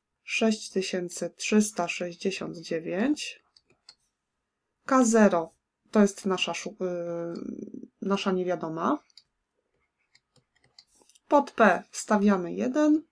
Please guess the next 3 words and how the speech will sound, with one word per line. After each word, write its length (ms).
dzielimy 460
przez 280
sto 420